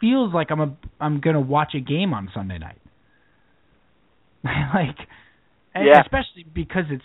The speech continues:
Speaker 1: Mad Men and because of the way it's structured and because of, and this is giving nothing away, P J, there's no, there's a eight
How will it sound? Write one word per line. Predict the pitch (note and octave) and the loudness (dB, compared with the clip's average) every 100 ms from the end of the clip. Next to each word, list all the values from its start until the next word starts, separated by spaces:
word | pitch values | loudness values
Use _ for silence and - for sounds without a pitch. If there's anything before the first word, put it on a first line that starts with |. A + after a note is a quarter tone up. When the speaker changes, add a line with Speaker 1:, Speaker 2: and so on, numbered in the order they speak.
| - | -12
Speaker 1:
Mad | D#3 C#3+ C3+ C3 | -10 -6 -6 -6
Men | C3 | -4
and | C3 | -4
because | B2+ - E3+ | -6 -6 -6
of | D3+ | -4
the | C3+ | -4
way | C3 B2 | -4 -6
it's | - | -6
structured | E3+ E3 - C#3 | -2 -2 -2 -6
and | B2+ | -4
because | B2 B2 D3 C#3 | -8 -6 -6 -6
of, | C3 A#2+ _ _ _ _ _ _ _ _ _ _ _ _ _ _ _ _ _ _ _ - | -6 -10 _ _ _ _ _ _ _ _ _ _ _ _ _ _ _ _ _ _ _ -16
and | - C#3 C#3 | -4 0 2
this | D3 C#3+ | 0 -2
is | C3+ | -2
giving | E3 D3 C3+ | 0 2 2
nothing | C#3+ C#3+ B2 | 2 0 -2
away, | C#3 C#3+ | -2 -2
P | B2 A2+ | -4 -8
J, | A2+ | -12
there's | C#3 C#3 C#3+ | -12 -8 -6
no, | D#3 D#3 D#3 D3 C#3+ C3+ | -4 -4 -4 -6 -8 -10
there's | D3 C3+ | -10 -10
a | D3+ _ | -14 _
eight | E3 D#3+ | -6 -6